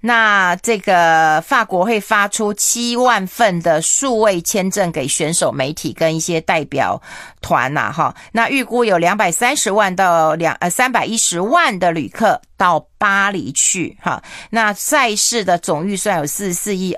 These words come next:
欧元哈。那他们认为哈，可以创造一百一十一亿欧元的经济效应啊哈。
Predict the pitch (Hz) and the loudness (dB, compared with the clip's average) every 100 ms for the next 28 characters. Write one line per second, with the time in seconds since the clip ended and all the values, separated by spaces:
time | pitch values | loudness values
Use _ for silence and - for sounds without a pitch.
0 | - 233 233 240 247 214 143 113 - 170 | 0 2 2 2 0 -2 -2 -4 -6 -6
1 | 123 - - - 220 240 226 208 226 320 | -4 -8 -10 -4 -2 0 -2 -2 0 0
2 | 233 180 156 139 - - 170 139 226 208 | 0 0 0 -2 -8 -2 -2 0 -2 -2
3 | - 233 190 202 165 - 285 247 196 147 | -2 -2 0 0 -2 -2 -4 -4 -2 0
4 | 131 92 - 240 254 - 165 165 160 226 | 0 -4 -6 -4 -2 -2 -2 -2 -2 -4
5 | 233 233 - _ _ - 262 226 156 - | -4 -4 -6 _ _ -6 -4 -2 -6 -8
6 | - 220 208 202 165 131 165 175 - - | 0 2 2 0 -2 -2 0 0 0 -8
7 | - - - - 190 180 170 - 202 131 | -20 -20 -8 -4 -2 -2 -2 -4 -2 -2
8 | - - - - 180 139 - - - 190 | -4 -4 -2 0 0 -2 -6 -12 -6 -4
9 | 135 85 - - - 170 | -4 -10 -12 -12 -4 -4